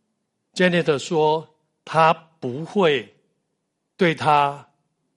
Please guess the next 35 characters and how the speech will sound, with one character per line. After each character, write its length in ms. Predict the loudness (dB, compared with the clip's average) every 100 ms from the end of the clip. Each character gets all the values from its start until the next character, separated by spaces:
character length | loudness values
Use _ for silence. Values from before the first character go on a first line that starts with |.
| _
五 140 | -14 -12
十 180 | -10
五 200 | -8 -6
年 240 | -6 -4 0
半 260 | 0 0
前 380 | -4 -6 -6 -8 _ _ _ _ -4
跟 160 | 0
杨 160 | 2 0
腓 120 | -2
力 360 | -4 -4 -6 -10 _ _
在 240 | 0 2 2
神 240 | -2 -6
面 280 | -4 -4 -4
前 300 | -8 -8 -8
立 140 | -8
下 280 | -4 -2 -2
婚 240 | -4 -10
姻 120 | -8 -6
的 120 | -6
约 240 | -6 -8
定， 240 | -6 -8 -10 _ _ _ -8
这 100 | -6
样 80 |
的 120 | -4 -6
誓 260 | -8 -12
约， 300 | -10 -10 -10
他 200 | -10 -10
不 220 | -10 -10 -14
会 220 | -12 -14 _
背 180 | 0 0
弃 240 | 0 -10 -12
这 160 | -14
个 100 | -12
承 200 | -12 -14 -14
诺。 220 | -18 -18